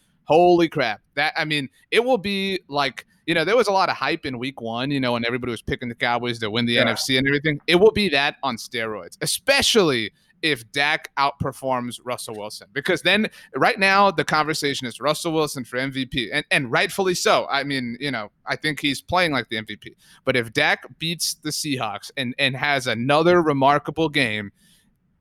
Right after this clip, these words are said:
Speaker 1: it will be a lot of fun. That's all I'll say.
Speaker 2: Well,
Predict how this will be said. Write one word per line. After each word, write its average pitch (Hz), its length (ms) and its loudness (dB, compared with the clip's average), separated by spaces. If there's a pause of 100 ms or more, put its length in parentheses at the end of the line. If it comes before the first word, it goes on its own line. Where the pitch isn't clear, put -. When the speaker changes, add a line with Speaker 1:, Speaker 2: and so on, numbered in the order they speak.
(160)
Speaker 1:
it 120 100 -4
will 117 120 -6
be 123 120 -4
a 123 60 0
lot 113 120 0
of 110 60 -8
fun. - 260 -10
That's - 140 -14
all 80 140 -8
I'll 76 80 -10
say. - 120 -18 (800)
Speaker 2:
Well, 143 340 6